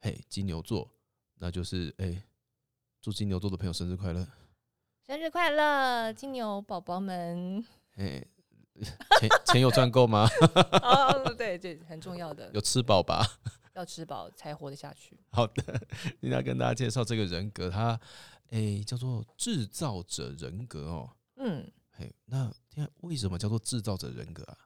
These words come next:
Speaker 2: 制造者人格，它对应到金牛座，它其实是黄道十二宫第二个星座原型。
Speaker 1: 嗯。
Speaker 2: 那这个原型就会延续，因为像我们第一个战士人格，它是要确立自己的存在嘛。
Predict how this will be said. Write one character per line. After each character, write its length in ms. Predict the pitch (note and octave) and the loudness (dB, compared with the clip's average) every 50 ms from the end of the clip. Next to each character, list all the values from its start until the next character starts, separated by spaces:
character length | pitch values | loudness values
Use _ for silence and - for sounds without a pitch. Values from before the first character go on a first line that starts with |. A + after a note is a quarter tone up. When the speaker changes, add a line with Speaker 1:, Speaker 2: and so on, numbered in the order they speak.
| _ _ | _ _
Speaker 2:
制 80 | - G4+ G4 | -14 -6 -4
造 160 | C#4+ G3 E3 | -2 -2 -2
者 60 | D#3+ | -2
人 220 | D3+ D3 D3 D3 | -4 -6 -6 -8
格， 140 | D3+ - D3 | -8 -8 -10
它 180 | D3+ F3 G#3+ G#3+ | -8 -6 -8 -6
对 200 | G#3+ - A3 G#3 | -6 -6 -6 -4
应 80 | G3 | -4
到 120 | F#3+ F#3 F3+ | -4 -4 -4
金 220 | F3 - E3+ E3 | -6 -6 -8 -8
牛 180 | D#3 C#3+ C3+ C3 | -6 -6 -8 -8
座， 160 | - - E3+ | -8 -8 -6
它 120 | A3 B3 | -6 -6
其 180 | C4 - G3 F3+ | -6 -6 -6 -8
实 100 | E3 D#3+ | -8 -6
是 120 | - G#3 | -6 -6
黄 180 | G3+ F#3+ D#3+ D#3 | -6 -6 -6 -6
道 160 | F3+ F3 E3+ | -6 -6 -6
十 140 | - - D#3+ | -6 -8 -8
二 100 | D#3 D3+ | -8 -8
宫 180 | - C#3+ D3+ F#3 - | -8 -10 -12 -12 -12
第 180 | - A3+ G#3 - - | -12 -12 -12 -6 -4
二 240 | - G#3+ E3+ C3 G2+ | -2 -2 -2 -4 -8
个 200 | - - A2 F2 | -10 -12 -12 -12
星 340 | - - - D3 C3+ C3+ C3+ | -12 -10 -10 -10 -8 -8 -10
座 280 | C#3 - D#3 G#2 F#2+ F#2+ | -12 -12 -12 -12 -12 -12
原 240 | D2+ - B2+ A#2+ | -14 -14 -14 -14
型。 180 | - - - - | -16 -18 -20 -20
Speaker 1:
嗯。 80 | _ _ _ _ _ _ _ _ _ | _ _ _ _ _ _ _ _ _
Speaker 2:
那 100 | - D#4 | -4 -2
这 100 | D#4 E4+ | 2 6
个 120 | E4 C#4+ B3+ | 6 6 6
原 180 | A3 G3+ G3+ | 6 2 2
型 180 | G#3 - G3 F#3+ | 0 0 -2 -2
就 140 | G#3 G#3 A3+ | 0 0 0
会 140 | A#3+ A3 | 0 0
延 200 | G#3 F3+ D#3 D#3+ | 0 0 -2 -4
续， 320 | E3+ - - G#3 F#3 E3+ - _ _ _ _ _ _ _ | -6 -6 -8 -8 -8 -8 -8 _ _ _ _ _ _ _
因 160 | - C#4 D4 | -6 -4 -2
为 60 | C#4+ | -2
像 320 | C4+ - D4 B3+ G#3+ F#3 E3 | -2 -2 -2 -2 -2 -4 -4
我 60 | D3+ | -6
们 120 | D3 D3+ | -8 -8
第 160 | D#3+ - A3 A3 | -6 -6 -6 -2
一 40 | |
个 100 | G#3 F#3+ | -2 -2
战 180 | F3+ - G3+ F#3 | -2 0 -2 -2
士 140 | F3+ - F3 | -2 -4 -4
人 160 | E3 C#3+ C#3 | -6 -6 -4
格， 120 | C#3 C#3+ | -6 -8
它 180 | - - F3+ F#3 | -8 -8 -8 -10
是 140 | F3+ - F#3 | -8 -4 -4
要 140 | F3+ E3+ E3 | -2 -2 -2
确 220 | - - G#3+ F#3 | -4 -4 -4 -4
立 140 | F3 F3 E3+ | -4 -6 -8
自 100 | - D#3+ | -10 -14
己 140 | D#3 C#3+ G#2 | -16 -16 -14
的 200 | - A2 G2+ F2+ | -12 -10 -10 -10
存 220 | - - C3+ C#3 C3+ | -10 -10 -10 -10 -8
在 200 | - E3 D3 A#2+ | -8 -8 -8 -8
嘛。 160 | B2 A2+ | -8 -12